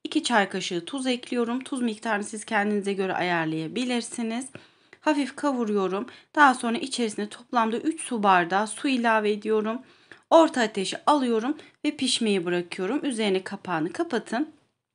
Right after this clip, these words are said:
Böyle ateşiniz ne yüksek olsun ne de tamamen kısık olsun. Orta yerde pişmeye bırakın. Kenarda da tavamın içerisine iki yemek kaşığı tereyağı aldım. Ee, üç parça kuzu gerdanı haşladım.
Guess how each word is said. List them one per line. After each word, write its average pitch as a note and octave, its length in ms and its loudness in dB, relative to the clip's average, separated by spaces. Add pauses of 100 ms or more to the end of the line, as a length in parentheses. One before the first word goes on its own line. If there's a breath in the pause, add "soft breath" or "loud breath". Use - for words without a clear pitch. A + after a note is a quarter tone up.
(420)
Böyle A3+ 160 4
ateşiniz C4 600 0
ne F4+ 100 6
yüksek D4+ 440 2
olsun C4+ 340 -4 (460 loud breath)
ne B3+ 80 0
de C4+ 100 0
tamamen A#3+ 520 0
kısık - 380 -10
olsun. F3 500 -4 (360 loud breath)
Orta D4+ 360 6
yerde F#3 300 6
pişmeye G#3 540 -2
bırakın. F#3+ 380 0
Kenarda B3 600 4
da F#3 120 -4
tavamın A#3 360 -2
içerisine A3+ 640 -4 (400 loud breath)
iki C#4+ 240 -2
yemek F#3 360 2
kaşığı E3+ 500 -4
tereyağı A#3+ 600 2
aldım. G#3+ 320 0 (460 loud breath)
Ee, G3 220 0
üç E4+ 260 2
parça G#3 560 2
kuzu G#3 340 -4
gerdanı G#3 500 2
haşladım. G#3+ 800 0